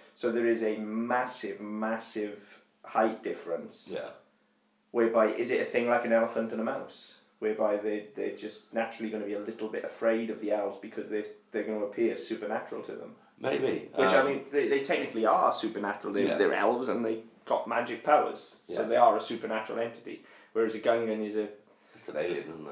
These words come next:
Speaker 2: effectively?
Speaker 1: Well, yeah, it's an alien, but i-, in the context of its own universe, it's nothing special.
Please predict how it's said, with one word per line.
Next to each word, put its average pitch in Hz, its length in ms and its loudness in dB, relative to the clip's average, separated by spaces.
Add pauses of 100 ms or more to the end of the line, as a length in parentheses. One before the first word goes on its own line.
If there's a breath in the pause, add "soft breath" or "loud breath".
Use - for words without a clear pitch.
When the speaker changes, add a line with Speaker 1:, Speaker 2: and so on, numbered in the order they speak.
Speaker 2:
effectively? 80 280 -8
Speaker 1:
Well, 120 220 6
yeah, 131 120 4
it's - 160 2
an 123 80 0
alien, 107 400 0
but 107 200 -2
i-, - 40 -12
in 107 340 -4
the 110 60 -4
context 110 480 2
of 104 100 -4
its - 140 -4
own 104 160 0
universe, 104 580 -4
it's - 300 -8
nothing 110 460 -2
special. - 800 -2